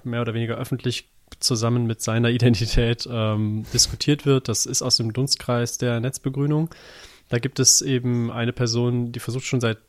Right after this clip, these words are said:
längerem, also seit mehreren Jahren, seinen Kreisverband mit, äh, in dem Fall mehreren hundert Mitgliedern zur Nutzung von Chat, <clears throat> Chatbegrünung zu überzeugen.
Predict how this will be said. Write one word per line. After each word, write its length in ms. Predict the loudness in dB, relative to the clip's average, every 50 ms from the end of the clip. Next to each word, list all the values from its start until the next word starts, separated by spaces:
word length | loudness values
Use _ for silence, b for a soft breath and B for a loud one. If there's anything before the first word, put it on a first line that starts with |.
| _
längerem, 480 | -10 -6 -4 0 0 0 2 2 0 0
also 160 | 0 -2 -2
seit 160 | -2 -4 -2
mehreren 320 | 0 0 0 0 0 0 0
Jahren, 640 | 2 2 2 2 2 2 2 2 2 2 0 -2 -4
seinen 540 | -2 0 2 2 2 2 2 0 -2 -4
Kreisverband 1080 | -8 -6 -2 -2 0 0 -2 -4 -2 -4 -4 -2 0 -2 0 0 -2 -4 -4 -6 -10 -8
mit, 540 | -6 -4 -4 -4 -4 -4 -6 -6 -6 -6 -8 -4
äh, 180 | -2 -2 0 0
in 80 | 0
dem 120 | 0 -2 0
Fall 180 | 2 2 2
mehreren 420 | 4 4 4 4 4 2 2 2 2
hundert 220 | 4 2 2 2
Mitgliedern 560 | 2 0 0 0 -2 0 2 2 0 0 0
zur 160 | 0 2 2
Nutzung 280 | 2 2 0 -2 -4 -2
von 200 | -2 -2 -2 0
Chat, 240 | 0 0 -2 -2 -6 -10 _ 0
<clears throat> 160 | 0 0 2
Chatbegrünung 640 | 2 0 0 2 0 2 4 4 4 6 4 2 2
zu 140 | 0 -2 -2
überzeugen. 680 | -2 -2 -2 -2 0 2 2 2 2 2 0 0